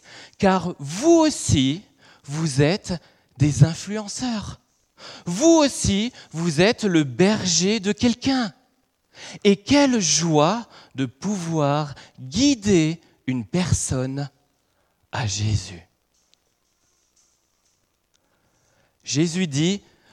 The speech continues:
De même que le Père me connaît, je connais le Père et je donne ma vie pour mes brebis. » Et je terminerai là-dessus, autant Jésus est le bon berger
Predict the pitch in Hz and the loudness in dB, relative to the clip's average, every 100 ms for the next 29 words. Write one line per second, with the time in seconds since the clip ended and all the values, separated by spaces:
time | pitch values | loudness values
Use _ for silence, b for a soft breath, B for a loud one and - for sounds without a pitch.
0 | b 120 113 123 202 240 - 208 185 - | b -6 -4 0 0 -2 -4 -4 -4 0
1 | 165 165 160 - 151 127 135 247 _ b | 0 0 -4 -6 -6 -4 -4 -6 _ b
2 | b b b 117 135 - 190 208 220 208 | b b b -8 -8 -6 -4 -4 -4 -6
3 | - 202 160 120 - b b b - 127 | -6 -4 -2 -4 -10 b b b -6 -4
4 | 131 110 135 151 139 117 104 101 127 175 | -4 -4 -4 -2 -4 -8 -8 -6 -4 -4
5 | 208 - _ _ _ - 123 110 113 120 | -6 -12 _ _ _ -10 -10 -8 -8 -8
6 | 113 113 98 90 - _ B B B 107 | -6 -8 -10 -14 -18 _ B B B -10
7 | 110 - 185 208 220 208 208 196 190 - | -8 -2 0 0 -2 0 0 0 -2 -6
8 | 285 294 B B B 196 202 226 220 160 | -6 -6 B B B 0 2 -2 -2 0
9 | 214 208 190 247 175 B B 160 165 170 | -2 -2 -2 -2 -2 B B 0 2 2
10 | 147 226 311 254 247 214 185 247 | 0 0 0 2 2 2 0 0